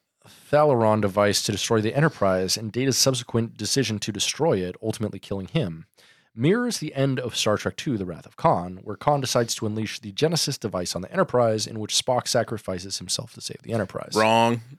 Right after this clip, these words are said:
Speaker 2: It's not, that doesn't have the same, I mean, like, there, I know, I,
Speaker 1: It
Speaker 2: I
Speaker 1: doesn't
Speaker 2: underst-
Speaker 1: have nearly the same impact.
Speaker 2: No, I understand what they're going for, but there is, it doesn't have the same, like, that,
Speaker 1: It doesn't
Speaker 2: that's
Speaker 1: have anything.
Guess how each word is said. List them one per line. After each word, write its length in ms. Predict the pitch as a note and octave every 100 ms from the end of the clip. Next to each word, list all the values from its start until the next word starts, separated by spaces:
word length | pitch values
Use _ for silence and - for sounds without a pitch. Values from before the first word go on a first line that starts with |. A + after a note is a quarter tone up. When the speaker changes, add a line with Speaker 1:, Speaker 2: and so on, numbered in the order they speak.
| _
Speaker 2:
It's 200 | - -
not, 280 | A2+ A2 -
that 360 | A2+ A2 A2 G#2
doesn't 240 | A2 A2+
have 220 | A2 G#2
the 60 | -
same, 600 | - A2+ A2 G#2+ G#2+ G#2+ _ _ _ _ _ _ _
I 60 | A#2+
mean, 220 | C3 B2+
like, 160 | A#2+ A2+
there, 180 | A#2+ B2
I 120 | B2
know, 160 | B2+ B2+
I, 220 | A#2+ B2
Speaker 1:
It 80 | A2+ -
Speaker 2:
I 60 | C3+
Speaker 1:
doesn't 180 | D#3
Speaker 2:
underst- 60 | F3
Speaker 1:
have 80 | C3
nearly 320 | C3 B2+ A#2+
the 80 | G#2
same 220 | - G#2
impact. 440 | G2 F#2 G2 - E3+
Speaker 2:
No, 320 | F3 D#3 B2
I 180 | A#2+ D3
understand 440 | D#3 D3 D3+ C#3+
what 100 | B2+
they're 160 | B2 A#2+
going 420 | A#2+ D3 C#3 A#2
for, 340 | - A2 G#2 G2+
but 280 | G#2 G2+ F#2+
there 180 | A#2+ A#2+
is, 120 | A2 B2 B2 C3+
it 160 | B2
doesn't 300 | C3+ C3 B2+
have 420 | A2 A2+ A2+ A2
the 120 | G#2 G2
same, 540 | - - G#2 A2 G#2+ -
like, 340 | G#2+ G#2 G2+ B2+
that, 160 | - -
Speaker 1:
It 60 | D3
doesn't 180 | F3+
Speaker 2:
that's 100 | G3+ D#3
Speaker 1:
have 40 |
anything. 560 | F3+ D#3 C3 - G2